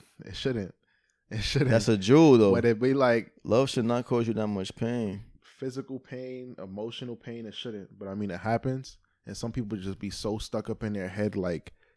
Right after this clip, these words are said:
Speaker 1: "This person really loves me," and that's not the case.
Speaker 2: I've never been that type. But then again, I've never been in a super serious relationship. But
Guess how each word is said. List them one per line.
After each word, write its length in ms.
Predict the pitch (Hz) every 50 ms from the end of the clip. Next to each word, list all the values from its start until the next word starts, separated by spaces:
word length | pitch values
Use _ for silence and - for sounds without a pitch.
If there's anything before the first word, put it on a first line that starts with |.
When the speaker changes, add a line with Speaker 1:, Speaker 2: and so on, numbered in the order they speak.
| - - -
Speaker 1:
"This 160 | 135 135 -
person 480 | - - - 123 127 - - 131 117 110
really 240 | 113 120 117 113 107
loves 300 | 101 104 110 107 95 98
me," 140 | 92 87 87
and 80 | 92
that's 180 | 95 - - 113
not 220 | 107 101 98 -
the 100 | 95 92
case. 640 | - - 113 117 120 104 90 - - - - - _ _ _ _ - - - - -
Speaker 2:
I've 180 | 127 156 147
never 240 | 151 160 147 147 135
been 160 | 120 131 127
that 240 | 117 110 104 101 -
type. 260 | - - - - - - 156 - - _ _ _ _ _ _ _ _ _ _ - - _ _ _ _ _ _ _ -
But 120 | 139 135
then 160 | 165 170 165
again, 260 | 165 160 165 170 156 131
I've 180 | 92 143 151
never 280 | 151 160 156 143 147 139
been 220 | 117 131 151 151 147
in 120 | 139 131
a 80 | 127 117
super 420 | - - 160 143 143 135 131 127 123
serious 300 | - - 139 131 127 117
relationship. 440 | 131 135 - 127 117 - - 117 -
But 380 | 104 107 131 165 165 - -